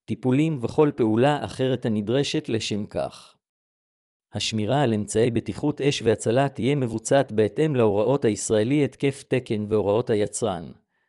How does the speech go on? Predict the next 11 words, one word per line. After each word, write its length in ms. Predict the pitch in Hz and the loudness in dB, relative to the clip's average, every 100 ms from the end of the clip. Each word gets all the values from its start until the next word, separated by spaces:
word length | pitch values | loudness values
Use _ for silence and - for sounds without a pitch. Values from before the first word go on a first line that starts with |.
| _ | _
ואם 240 | - 113 156 | -8 -4 0
נוספים, 480 | 143 - 135 160 131 | 0 -2 -4 -2 -2
הנחיות 500 | 107 - 107 131 123 | -2 -2 2 2 0
ניתנות 480 | 110 123 127 147 123 | -4 -2 -2 0 0
על 100 | 110 | 0
ידי 180 | 107 127 | 2 2
הרשות 340 | 120 - 139 | 0 -2 -2
המאשרת, 720 | 120 107 - 120 92 80 - _ _ _ - | 0 0 -2 -2 -2 -6 -12 _ _ _ -6
בהתאם 440 | 110 104 151 151 | -2 0 0 2
ההוראות 480 | 131 110 107 101 98 | 2 2 2 0 -2
האלה. 300 | 95 85 69 | -4 -4 -8